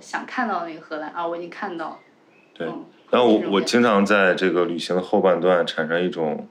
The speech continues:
Speaker 2: “为什么我来这里”，
Speaker 1: <laughs>
Speaker 2: 就是一种疲于奔命的状态。
Speaker 1: 嗯。
Speaker 2: 呃，我当然知道那些地方它可能产生无穷的意义，可是我已经没有那个状态了。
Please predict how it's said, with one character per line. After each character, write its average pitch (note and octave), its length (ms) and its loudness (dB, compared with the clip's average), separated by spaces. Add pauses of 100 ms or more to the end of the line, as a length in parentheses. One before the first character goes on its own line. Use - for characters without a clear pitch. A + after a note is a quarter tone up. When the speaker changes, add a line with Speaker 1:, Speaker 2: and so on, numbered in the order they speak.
(140)
Speaker 2:
“为 G2 120 0
什 - 160 -4
么 D#2+ 220 2
我 D2+ 80 0 (140)
来 D#2+ 180 0
这 E2 220 0
里”， D2+ 200 -6 (340)
Speaker 1:
<laughs> - 200 -18
Speaker 2:
就 G2+ 100 -2
是 F#2 240 2
一 F#2 60 4
种 F2 220 0
疲 - 240 0
于 G2+ 100 6
奔 G2+ 180 2
命 G2 160 4
的 D#2+ 160 0
状 D2+ 280 -4
态。 - 200 -16 (220)
Speaker 1:
嗯。 G2+ 160 -16 (120)
Speaker 2:
呃， E2+ 140 0
我 E2 140 2
当 G2+ 180 2
然 G#2+ 80 2
知 G#2 120 2
道 G2 140 4
那 F#2+ 80 2
些 F#2 140 -4
地 G2 140 0
方 F2 560 0
它 F2+ 240 -2 (520)
可 - 180 -2
能 E2 160 2
产 E2 240 -2
生 E2 100 -2
无 D#2+ 160 -2
穷 E2+ 220 -4
的 D#2+ 80 -2
意 D#2+ 200 -4
义， D2 60 -4
可 D2 160 -12
是 E2+ 320 2
我 E2+ 260 2
已 F#2+ 60 4
经 D#2+ 160 -2
没 E2 100 -4
有 D#2+ 200 0
那 E2 100 -6
个 D#2 100 -8
状 - 240 2
态 D2 140 -8
了。 - 80 -10